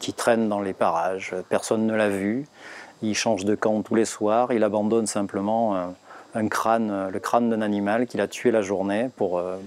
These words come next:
pour se nourrir. Il l'abandonne piqué sur, un, sur une, une branche, voilà, près de son feu. Voilà. Euh, je pense qu'il y a de quoi faire un roman noir avec tout ça. On sent qu'il y a une tension dès le départ, il y a des, des secrets enfouis, des choses, euh,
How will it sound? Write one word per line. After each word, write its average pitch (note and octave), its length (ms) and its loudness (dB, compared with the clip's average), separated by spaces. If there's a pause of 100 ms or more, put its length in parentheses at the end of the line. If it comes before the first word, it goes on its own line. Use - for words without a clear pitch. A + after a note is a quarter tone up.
(140)
pour - 140 -12
se - 100 -4
nourrir. G#2+ 360 0 (500)
Il G#2 140 2
l'abandonne A2 480 4
piqué A#2 320 2
sur, G2 240 -2
un, F2+ 280 -2 (680)
sur - 280 -6
une, F#2 120 -4 (280)
une G2+ 140 0
branche, F2+ 480 0
voilà, F2+ 400 -4
près - 120 -6
de - 60 -6
son F#2 160 -4
feu. - 200 -8 (320)
Voilà. F2 180 -8 (840)
Euh, E2+ 840 0 (120)
je - 100 -8
pense G2+ 140 -2
qu'il - 40 -6
y - 40 -4
a - 20 -18
de - 40 -12
quoi G2 120 0
faire F#2+ 160 -4
un - 20 -2
roman F2+ 240 -2
noir F#2+ 220 -2
avec F2+ 160 -4
tout - 80 -14
ça. - 160 -4 (720)
On - 20 -12
sent A#2 300 0
qu'il F#2 100 -4
y - 40 -4
a - 20 -4
une F2+ 80 -6
tension A2 480 0
dès G2+ 120 -2
le F#2+ 80 -2
départ, B2 440 2
il G2 60 -2
y F2+ 40 -4
a - 20 -6
des, F2 260 -2
des F2+ 160 -2
secrets - 380 -4
enfouis, A#2+ 520 2
des G#2+ 80 2
choses, G2 380 -2
euh, E2+ 180 0